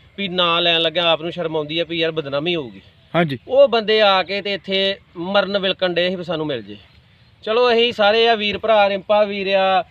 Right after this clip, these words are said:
Speaker 1: ਆ ਸੋਨਾ ਵੀਰ ਆ, ਨਾਲ ਆ ਸਾਡੇ ਮੌਜੂਦਾ ਮੈਂਬਰ ਪੰਚਾਇਤ ਨੇ ਸਨੀ ਵੀਰ, ਅਸੀਂ ਸਾਰਿਆਂ ਉਹਨਾਂ ਦੇ ਅੱਗੇ ਹੱਥ ਜੋੜੇ ਵੀ ਵੀਰ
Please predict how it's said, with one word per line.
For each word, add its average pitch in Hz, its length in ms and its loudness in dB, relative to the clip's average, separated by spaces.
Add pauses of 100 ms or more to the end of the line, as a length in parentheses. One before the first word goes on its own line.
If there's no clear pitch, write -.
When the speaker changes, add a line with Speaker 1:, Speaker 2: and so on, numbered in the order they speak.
(240)
Speaker 1:
ਆ 196 300 2
ਸੋਨਾ 185 400 -2
ਵੀਰ 190 200 -4
ਆ, 202 120 2
ਨਾਲ 190 300 2
ਆ 190 80 2
ਸਾਡੇ 185 340 -4
ਮੌਜੂਦਾ 175 440 0
ਮੈਂਬਰ 170 300 -4
ਪੰਚਾਇਤ 180 520 0
ਨੇ 185 200 -2
ਸਨੀ 170 340 -4
ਵੀਰ, 170 280 -4 (480)
ਅਸੀਂ 226 140 0
ਸਾਰਿਆਂ 220 400 2
ਉਹਨਾਂ 233 260 0
ਦੇ 226 80 2
ਅੱਗੇ 214 220 0
ਹੱਥ 214 300 0
ਜੋੜੇ 180 640 -2 (480)
ਵੀ 214 160 -4
ਵੀਰ 208 380 2